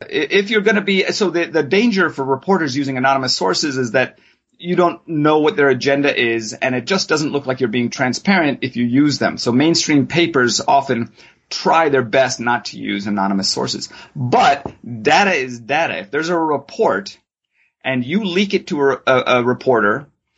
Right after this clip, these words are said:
and then the official version is different, say mentions of climate change have been deleted from the official version, but they're in this draft report,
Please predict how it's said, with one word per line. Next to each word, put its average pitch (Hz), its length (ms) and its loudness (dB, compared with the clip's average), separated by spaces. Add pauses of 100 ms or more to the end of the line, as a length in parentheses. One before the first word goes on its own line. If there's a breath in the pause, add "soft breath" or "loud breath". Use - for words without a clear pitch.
(400)
and 135 220 0
then 143 220 0
the 139 140 2
official 220 360 2
version 123 640 0
is 117 220 -2
different, 120 480 -2
say 117 560 0
mentions 139 420 -4
of 104 100 -8
climate 156 360 0
change 107 300 -2
have 117 140 -4
been 110 540 -4
deleted 123 560 0
from 117 220 -4
the 113 80 0
official 131 380 0
version, 113 400 0
but 110 120 -2
they're 113 80 2
in 131 220 0
this 120 240 0
draft 131 400 0
report, 101 500 -4